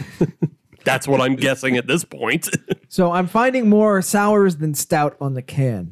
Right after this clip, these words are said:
Speaker 2: It
Speaker 1: Sure.
Speaker 2: says this rich sour ale is brewed with cacao nibs.
Speaker 1: Oh, but rich also goes with stouts.
Speaker 2: I know.
Speaker 1: <laughs>
Speaker 2: As
Speaker 1: And
Speaker 2: does,
Speaker 1: cacao nibs, so.
Speaker 2: as does vanilla, as does lactose, but not quite as much.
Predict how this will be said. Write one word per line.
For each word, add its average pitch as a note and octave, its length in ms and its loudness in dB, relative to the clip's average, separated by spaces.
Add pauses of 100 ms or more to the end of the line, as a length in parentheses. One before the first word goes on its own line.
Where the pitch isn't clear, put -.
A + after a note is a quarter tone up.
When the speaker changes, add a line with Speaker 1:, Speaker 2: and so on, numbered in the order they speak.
Speaker 2:
It A#2+ 80 -8
Speaker 1:
Sure. F3 340 2
Speaker 2:
says C3+ 300 0
this C3+ 240 2
rich D#3 320 -2
sour F#3+ 580 0
ale F3+ 220 2
is E3 160 0
brewed D#3 300 2
with C#3+ 180 -2
cacao A3+ 440 0
nibs. G#3 460 2
Speaker 1:
Oh, D3 140 4
but B2+ 220 2
rich C#3+ 360 0
also A#2+ 300 0
goes G#2+ 240 0
with G#2 100 -6
stouts. C3 340 -6
Speaker 2:
I A3+ 220 0
know. A#3+ 340 2
Speaker 1:
<laughs> - 680 -4
Speaker 2:
As D3+ 220 2
Speaker 1:
And D3+ 100 2
Speaker 2:
does, - 160 4
Speaker 1:
cacao F#3 300 0
nibs, C#3 440 -2
so. D3 420 0
Speaker 2:
as F3+ 300 0
does G#3+ 240 2
vanilla, A3+ 560 2 (400)
as F3 320 2
does F#3 300 0
lactose, C3+ 600 -2
but B2 120 -2
not C#3 200 -4
quite C3+ 220 0
as G#2+ 140 -6
much. G#2+ 320 -6